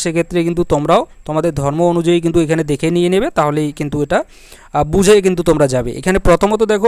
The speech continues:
আমি হিন্দু ধর্মের যদি তোমাদের বলি, তো এখানে কিন্তু আমরা বর্ণ কিন্তু এখানে আমরা চারটা দেখতে পাই। কি কি বর্ণ আমরা দেখতে পাই? এখানে দেখো, আমরা প্রথমত আমরা ব্রাহ্মণ দেখতে পাই, তারপরে আমরা এখানে দেখতে পাই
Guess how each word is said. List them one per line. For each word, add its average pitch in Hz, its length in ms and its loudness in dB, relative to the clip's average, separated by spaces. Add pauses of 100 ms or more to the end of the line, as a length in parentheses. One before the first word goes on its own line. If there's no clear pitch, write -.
আমি 208 80 -2 (100)
হিন্দু 170 260 -2
ধর্মের 185 340 2
যদি 185 220 0
তোমাদের 160 300 0 (140)
বলি, 170 180 2 (420)
তো - 40 0 (100)
এখানে 208 220 0
কিন্তু 208 300 0
আমরা 185 180 2 (140)
বর্ণ 151 260 6 (160)
কিন্তু 190 240 -2
এখানে 170 220 -4
আমরা 185 140 -6 (120)
চারটা 160 300 0 (100)
দেখতে 131 280 -6
পাই। 120 120 -6 (640)
কি 196 180 0
কি 226 160 -2
বর্ণ 208 200 4 (120)
আমরা 202 220 2
দেখতে 185 240 0
পাই? 220 180 4
এখানে 190 240 2
দেখো, 175 220 2 (120)
আমরা 165 160 2 (100)
প্রথমত 175 400 2 (120)
আমরা 175 160 2 (420)
ব্রাহ্মণ 156 640 0
দেখতে 170 280 -4
পাই, 175 140 2 (640)
তারপরে 185 280 2 (100)
আমরা 196 200 0
এখানে 190 240 -2
দেখতে 175 240 -4
পাই 190 100 -2